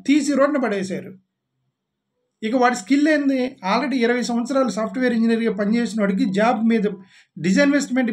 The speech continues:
పేరుతోటి మీరు ఆ జాబ్ పీకేశారు, ఆ రోడ్డు మీదకి వచ్చాడు ఇప్పుడు. ఇక వాడి స్కిల్ ఏంది నువ్వు టెస్ట్ చేసేది? Already he is twenty years experienced, uh, software engineer.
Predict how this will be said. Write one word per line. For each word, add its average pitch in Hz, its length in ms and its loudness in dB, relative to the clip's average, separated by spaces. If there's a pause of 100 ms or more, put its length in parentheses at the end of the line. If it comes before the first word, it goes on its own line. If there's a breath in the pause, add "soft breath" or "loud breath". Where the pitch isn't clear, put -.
పేరుతోటి 226 440 0
మీరు 233 220 2
ఆ 196 120 2
జాబ్ 240 280 0
పీకేశారు, 254 420 0
ఆ 190 60 0
రోడ్డు 247 180 2
మీదకి 214 200 0
వచ్చాడు 151 300 -6
ఇప్పుడు. 131 200 -18 (680)
ఇక 190 100 -8
వాడి 226 180 4
స్కిల్ 269 240 2
ఏంది 277 220 2
నువ్వు 247 160 -2
టెస్ట్ 226 180 -2
చేసేది? 214 400 -6 (840)
Already 226 300 -2
he 262 60 -2
is 208 100 -6
twenty 233 240 2
years 254 180 0
experienced, 240 600 -4
uh, 190 200 0
software 233 420 -2
engineer. 190 300 0